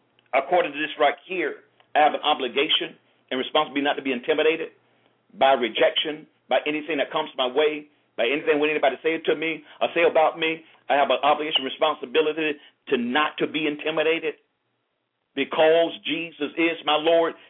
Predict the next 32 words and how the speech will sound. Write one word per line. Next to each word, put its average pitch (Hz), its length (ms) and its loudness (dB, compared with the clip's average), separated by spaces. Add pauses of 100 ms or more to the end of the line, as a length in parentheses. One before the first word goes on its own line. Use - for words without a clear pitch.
Jesus 156 460 -4
is 160 220 0
my 160 140 2
Master, 160 480 -2 (180)
Jesus 147 400 0
is 165 320 4
my 160 140 4 (100)
King. 165 380 -2 (420)
He 170 220 0 (140)
says 165 240 4 (100)
here, 165 300 2
"It 151 240 0
is 151 140 0 (100)
a 143 100 6 (120)
privilege." 131 440 0 (400)
It 170 240 2
is 151 260 2
a 139 120 0 (120)
privilege. 110 420 -2 (560)
And 143 160 2
the 123 320 -4 (100)
r-, 143 80 -10
reason 190 520 -2 (120)
we 175 160 -4
don't 175 180 -2
look 151 320 0
at 156 200 2
it 143 100 2
as 117 60 -10
a 120 40 -8
privilege, 127 520 0 (320)
because 147 480 2